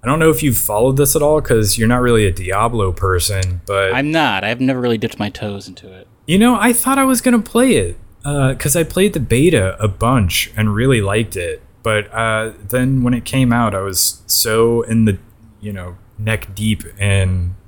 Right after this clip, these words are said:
Speaker 1: Zelda that I was like, "Well, I'm
Speaker 2: Yeah.
Speaker 1: not, I'm not gonna pick this up 'cause I'm not gonna play it while I'm still playing Zelda." And I just
Speaker 2: Yeah.
Speaker 1: haven't played it. So bet-, between that and Final Fantasy.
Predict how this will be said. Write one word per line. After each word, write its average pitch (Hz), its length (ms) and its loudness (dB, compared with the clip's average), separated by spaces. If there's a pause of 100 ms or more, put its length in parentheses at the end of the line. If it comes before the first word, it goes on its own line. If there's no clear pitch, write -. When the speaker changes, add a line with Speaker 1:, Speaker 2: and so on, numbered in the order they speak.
(160)
Speaker 1:
Zelda 98 560 0
that 92 80 -2
I 95 80 0
was 92 140 -2
like, 90 180 -2
"Well, 98 120 -2
I'm 98 40 -2
Speaker 2:
Yeah. 101 140 0
Speaker 1:
not, 113 220 -2 (460)
I'm 107 100 -10
not 110 60 -10
gonna 95 420 -6
pick 113 180 -10
this 95 180 -4
up 107 160 0
'cause 87 120 -12
I'm 90 100 -10
not 95 160 0
gonna 87 160 -4
play 98 260 0
it 85 180 -4
while 95 180 0
I'm 87 120 -10
still 90 220 -8
playing 87 260 -8
Zelda." 90 400 -6 (420)
And 110 80 0
I 123 80 2
just 135 160 2
Speaker 2:
Yeah. 131 80 2
Speaker 1:
haven't 131 180 0
played 123 220 0
it. 82 200 -6
So 87 360 -4
bet-, 104 180 -4 (140)
between 107 480 -2
that 101 240 -2
and 98 260 -2
Final 104 220 -2
Fantasy. 90 540 -8